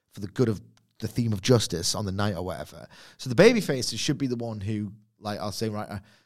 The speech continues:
well, I should realistically be in this advantage match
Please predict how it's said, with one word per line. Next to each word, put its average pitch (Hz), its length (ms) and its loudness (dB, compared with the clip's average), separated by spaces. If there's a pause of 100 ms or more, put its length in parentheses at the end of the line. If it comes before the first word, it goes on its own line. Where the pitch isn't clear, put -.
well, 127 220 0
I 180 280 8
should 131 520 6
realistically 139 1400 2 (640)
be 135 220 4
in 123 120 -2
this - 640 -2 (360)
advantage 127 580 2
match 92 580 -8